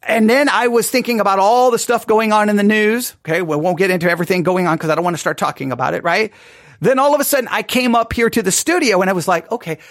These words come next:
well, I see I've been engaged in all of this thinking. Now it's time to have time with God." So, like, I, now I gotta set that all aside, but maybe the two should always be present.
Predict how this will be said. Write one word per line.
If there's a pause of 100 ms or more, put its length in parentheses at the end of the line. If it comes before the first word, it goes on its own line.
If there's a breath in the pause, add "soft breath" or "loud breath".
(140 loud breath)
well,
I
see
I've
been
engaged
in
all
of
this (320 soft breath)
thinking. (160 loud breath)
Now
it's
time
to
have
time
with
God." (2000)
So,
like,
I,
now
I
gotta
set
that
all
aside, (180 loud breath)
but
maybe (140 loud breath)
the
two
should
always
be
present.